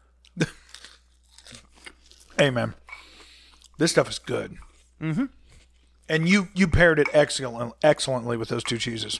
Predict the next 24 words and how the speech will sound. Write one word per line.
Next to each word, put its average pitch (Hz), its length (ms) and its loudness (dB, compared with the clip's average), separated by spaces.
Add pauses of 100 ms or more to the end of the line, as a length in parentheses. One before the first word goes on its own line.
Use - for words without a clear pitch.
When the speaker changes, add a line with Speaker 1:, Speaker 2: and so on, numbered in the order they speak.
(840)
Speaker 1:
So, 113 460 2
my 131 160 4
hat's 135 260 2
off 123 220 4
to 123 60 -4
you 117 100 -2
as 107 100 -6
well. 107 220 -10 (2750)
Speaker 2:
The 120 80 -4
pairing 175 280 4
I 139 40 4
had 131 140 4
in 110 60 -6
mind 117 320 0 (320)
was 123 140 -4
the 113 60 -8
Caprico 143 540 0 (280)
with 117 160 -12
chorizo. 123 440 -4 (1700)
That 117 200 0
big 131 180 2
smoke 143 160 2
Speaker 1:
Yeah. 131 120 6
Speaker 2:
bomb. 139 240 -2